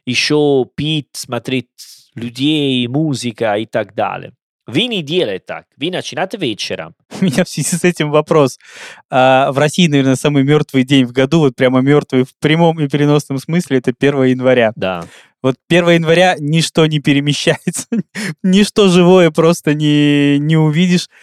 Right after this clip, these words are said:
Speaker 2: Э, это какой-то день совершенно вообще мертвый. Вот у вас днем позднее, вот после праздника, хорошо, если у вас два-, с двадцать четвертого на двадцать пятое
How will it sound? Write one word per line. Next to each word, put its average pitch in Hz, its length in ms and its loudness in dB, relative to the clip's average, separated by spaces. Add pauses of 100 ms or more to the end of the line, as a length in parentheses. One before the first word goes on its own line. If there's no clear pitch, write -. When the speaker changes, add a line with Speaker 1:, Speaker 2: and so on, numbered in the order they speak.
(460)
Speaker 2:
Э, 165 200 -6
это 156 240 2
какой-то 160 400 2
день 170 240 2
совершенно 143 640 2
вообще 127 300 0
мертвый. 127 560 0 (340)
Вот 139 340 -2
у 147 100 2
вас 180 320 2
днем 170 560 2 (140)
позднее, 151 600 2
вот 120 200 -2
после 127 500 0
праздника, 120 520 0
хорошо, 139 300 -4
если 123 200 -4
у 117 40 -2
вас 123 200 0
два-, 117 240 -4
с 113 60 -10
двадцать 127 300 -2
четвертого 127 520 -2
на 117 100 -6
двадцать 117 280 -6
пятое 151 400 -2